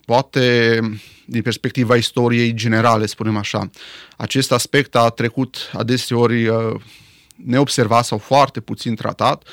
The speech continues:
Un rol extrem de important a avut unificarea bisericească. Uh, această unificare, uh, a avut un rol, uh, major în ceea ce înseamnă implementarea un-, unirii în general.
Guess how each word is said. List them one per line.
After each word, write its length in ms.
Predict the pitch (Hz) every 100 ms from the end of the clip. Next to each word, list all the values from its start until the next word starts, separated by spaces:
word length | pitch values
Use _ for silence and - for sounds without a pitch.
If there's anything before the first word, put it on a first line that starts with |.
| - - - -
Un 120 | 120
rol 140 | 151
extrem 280 | 151 - 156
de 60 | 139
important 380 | 117 120 143
a 40 | 131
avut 260 | 110 131
unificarea 560 | - 120 110 117 120 120
bisericească. 920 | 110 - 113 104 - 107 - - 104 _ - - - -
Uh, 140 | - 104 - _ -
această 800 | 120 156 175 - 165 131 117 120 -
unificare, 1000 | 120 113 120 - 113 123 147 175 170 151 - 107
uh, 380 | 110 110 110 - -
a 140 | 113
avut 320 | 110 117 160
un 120 | 143
rol, 280 | 127 135 147
uh, 180 | 139 127
major 760 | 127 120 110 143 151 110 92 - _
în 180 | 120 110
ceea 160 | 127
ce 120 | 120 113
înseamnă 640 | 110 123 127 123 120 117 - - - -
implementarea 880 | 127 113 120 117 117 131 135 135 131
un-, 220 | 120 123
unirii 640 | 120 117 127 139 135 135 _
în 180 | 127 110
general. 640 | 120 113 113 113 110 98